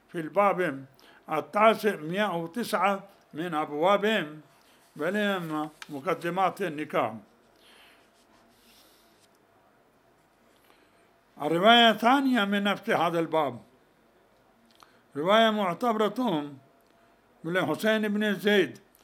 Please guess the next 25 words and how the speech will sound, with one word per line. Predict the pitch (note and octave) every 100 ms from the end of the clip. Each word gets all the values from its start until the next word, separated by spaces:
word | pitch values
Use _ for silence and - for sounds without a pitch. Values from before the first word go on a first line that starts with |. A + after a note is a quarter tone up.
| -
عن | D#3+ E3+
الصادق | E3 G#3 G#3+ G#3+ G3
سلام | - F3+ F#3+ G3+
الله | G#3
عليه | F3+ F3 E3+ G3
عن | F3+ E3+
آبائه | E3+ E3 G3+ F#3 E3+ F3+
عليهم | D3+ F3 D#3
السلام | D#3+ E3+ F3 E3+ -
عن | E3+ D#3+
رسول | D#3 - D3+
الله | D#3 D#3 F3 E3
صلى | D3 D#3+ D3+
الله | D3 D2+
عليه | C#3
وآله. | C#2+ D2+ E2+ E2 - _ _ _ _ _ _ _ _ _ _ _ _ _ _ _ _ _ _ _ _ _ _
لا، | D3+ D#3 -
لا، | C#3
مو | C#3 C#3 B2+
هذه | C3+ C3 C3+ C3+
مولانا، | C3+ C3+ C#3+
هاي، | C3+ C3 C3 C3+ C#3
لا، | - -
اشتبهت، | - - D3 D#3 B2 _ _ _ _ _ _ A#2+
اشتبهت. | - C#3 C#3+ -